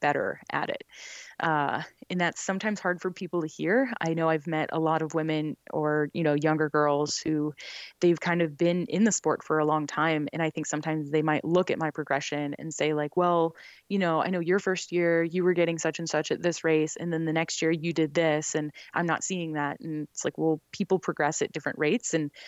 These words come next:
frankly, sometimes people just haven't found their sport yet.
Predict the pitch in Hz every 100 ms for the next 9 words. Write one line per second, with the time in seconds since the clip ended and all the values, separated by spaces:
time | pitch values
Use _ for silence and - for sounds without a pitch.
0 | - - - _ - 190 202 202 180 -
1 | 190 208 220 208 208 - _ _ _ -
2 | 208 226 190 214 - - - 202 220 -
3 | 165 185 208 202 202 208 269 - 143